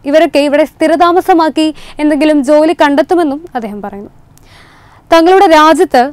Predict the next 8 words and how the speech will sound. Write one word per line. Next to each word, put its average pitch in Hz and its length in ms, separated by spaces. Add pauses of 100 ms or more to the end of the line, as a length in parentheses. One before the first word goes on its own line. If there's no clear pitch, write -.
(120)
അവർ 330 220
നേരിടുന്ന 359 460
പീഡനങ്ങളുടെയും 320 1080 (120)
വിവേചനങ്ങളുടെയും 311 1000
പശ്ചാത്തലത്തിൽ 277 760
കുടിയേറ്റക്കാർക്ക് 330 1000
മറ്റ് 311 360
മാർഗമില്ലെന്ന് 311 880